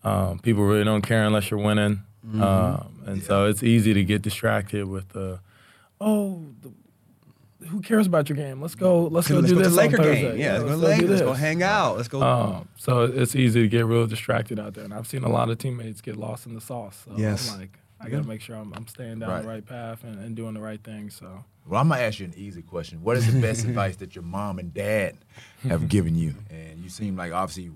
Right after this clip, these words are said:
Speaker 3: well-grounded. Um,
Speaker 1: Yeah, man.
Speaker 3: I mean, one brother, one sister,
Speaker 1: Mm-hmm.
Speaker 3: and,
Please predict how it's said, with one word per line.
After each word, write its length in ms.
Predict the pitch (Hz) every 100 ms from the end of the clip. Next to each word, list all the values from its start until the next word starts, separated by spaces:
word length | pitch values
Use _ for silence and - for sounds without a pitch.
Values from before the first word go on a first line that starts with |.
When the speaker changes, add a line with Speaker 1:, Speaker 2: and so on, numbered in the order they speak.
| -
Speaker 3:
well-grounded. 800 | 85 98 95 82 95 101 98 95 - - _ -
Um, 560 | 85 87 85 82 80 80 _ - 247
Speaker 1:
Yeah, 160 | 90 78
man. 220 | 52 60 131
Speaker 3:
I 40 | 78
mean, 400 | 90 87 80 71 _ _ _ _ _ _ _ -
one 160 | 92 87
brother, 320 | 101 101 95
one 100 | 90
sister, 560 | - 113 104 107 101
Speaker 1:
Mm-hmm. 600 | 98 110 98 98 98 -
Speaker 3:
and, 600 | 92 92 90 87 85 82